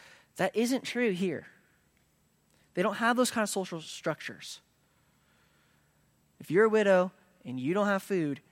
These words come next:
and somebody doesn't take care of you, you are in serious trouble. There's no social government agency that can come in and help you. That doesn't exist.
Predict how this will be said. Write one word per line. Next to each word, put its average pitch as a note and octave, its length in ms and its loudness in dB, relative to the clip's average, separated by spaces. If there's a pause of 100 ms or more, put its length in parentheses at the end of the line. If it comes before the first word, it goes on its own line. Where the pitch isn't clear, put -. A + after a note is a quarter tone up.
(260)
and C3+ 120 -14
somebody F3+ 260 -2
doesn't F#3+ 180 -4
take F#3+ 160 -6
care F3 160 -2
of C#3+ 100 -6
you, B2+ 160 -8 (220)
you F3+ 240 0
are D3+ 80 0
in B2 80 -8
serious C#3 640 -6
trouble. - 340 -16 (1700)
There's D3 220 -4
no F#3 640 2 (580)
social F#3+ 680 2
government F3+ 420 2
agency E3 580 -4
that D3+ 140 -8
can D3+ 120 -10
come D#3+ 200 -6
in D3+ 160 -2
and C#3+ 100 -6
help C3+ 200 -8
you. A#2+ 140 -12
That C#3+ 200 -12
doesn't E3+ 240 2
exist. F3+ 520 -4